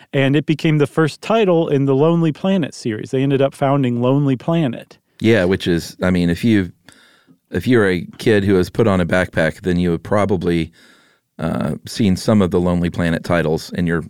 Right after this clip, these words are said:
Speaker 2: in your travels. I never owned one. Uh, I think we were, w-, me and my buddy were Let's Go dudes.
Speaker 1: Mm-hmm.
Speaker 2: <laughs> So there was another brand called the, you know, Let's Go Europe or whatever, Let's Go Costa
Speaker 1: Sure.
Speaker 2: Rica.
Speaker 1: Yeah.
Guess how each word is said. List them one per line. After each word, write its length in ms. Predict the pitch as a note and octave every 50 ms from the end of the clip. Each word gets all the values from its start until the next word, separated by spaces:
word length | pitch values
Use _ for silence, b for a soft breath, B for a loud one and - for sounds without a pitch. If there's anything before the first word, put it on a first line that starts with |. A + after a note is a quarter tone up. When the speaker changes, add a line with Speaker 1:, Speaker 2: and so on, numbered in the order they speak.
| - _
Speaker 2:
in 80 | - E2+
your 180 | E2+ D#2 D2+ D2 - -
travels. 440 | - - F#2 E2+ D#2+ C#2+ D2 D2+ - -
I 140 | - A2 B2
never 320 | A#2 G2+ F2 F#2 E2+ D#2 B B B B B B B _ _ _ _ -
owned 280 | G2 G2+ A2 A#2+ A#2+
one. 320 | C3 C#3 D3 D3 D3+ D#3 D#3+
Uh, 400 | - - G2 F2+ F2 F2 E2 F2 b b b b b b b b b
I 100 | - -
think 240 | F#2 - A2+ G2 - - -
we 180 | F#2 G2+ A2
were, 280 | G#2+ G#2 G2 F2+ F2 F2 - -
w-, 180 | - E2 E2+ - _
me 220 | - F#2 F#2+ G2 G2
and 80 | F#2+
my 100 | F#2 F2+ E2+ - -
buddy 300 | - F2+ F#2 F#2 F2+ E2+
were 140 | E2 E2+ E2+
Let's 300 | E2 F2 F#2 E2 - -
Go 340 | E2+ F#2+ F#2+ G2+ G#2+ A2 - _ _ _ _ -
dudes. 480 | - A#2 A2+ A#2+ C3 C3 B2+ - - - _ _ _
Speaker 1:
Mm-hmm. 280 | D3 C#3+ B2+ D3+ F3+ F3 D#3+
Speaker 2:
<laughs> 240 | - - - - - - B B B B B G#2+ G#2
So 280 | - - B2+ G2+ G2+ G2
there 160 | - F2 G#2 G2
was 140 | F#2+ F2
another 400 | G#2+ G2 F#2+ G2 G2 G2+ G2+ G#2+
brand 460 | G2+ F#2 G#2 G2+ G2+ G2+ G#2+ A2 A2 -
called 160 | G#2 F#2 E2+
the, 120 | F#2 E2+ - -
you 100 | - F2 E2+
know, 80 | E2
Let's 220 | F2 F2 F2+ - -
Go 140 | - F2 F2+
Europe 340 | F2+ F2+ F#2 F#2+ G2+ G2 -
or 100 | F#2 F2+
whatever, 300 | F#2 F#2+ F#2+ G2 G#2 G2+
Let's 180 | F2+ F2 - -
Go 280 | - F2+ F2+ F2+ F2
Costa 340 | E2+ - - F2+ - - F#2
Speaker 1:
Sure. 160 | F#2 F#2+ D#3+
Speaker 2:
Rica. 160 | E3 G2 G#2 B B B B B B B B
Speaker 1:
Yeah. 200 | C#3 D3+ C#3